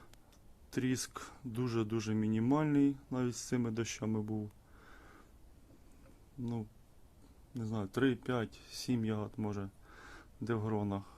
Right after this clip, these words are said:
Все, більше не було. Якби ще не пташки, конечно, то взагалі було причудово.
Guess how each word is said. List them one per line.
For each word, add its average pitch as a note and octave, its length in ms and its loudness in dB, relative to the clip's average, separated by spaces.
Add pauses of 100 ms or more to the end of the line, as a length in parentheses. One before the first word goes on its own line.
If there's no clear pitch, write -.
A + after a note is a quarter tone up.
(720)
Все, - 240 -6
більше A2 320 -4
не A2 120 0
було. G2+ 320 -4 (180)
Якби A2 220 -2
ще - 140 -2
не A2 100 2
пташки, - 340 -4
конечно, G#2+ 520 -2
то A2+ 60 -8
взагалі G#2+ 340 -2
було G#2 200 -4
причудово. A2 580 -6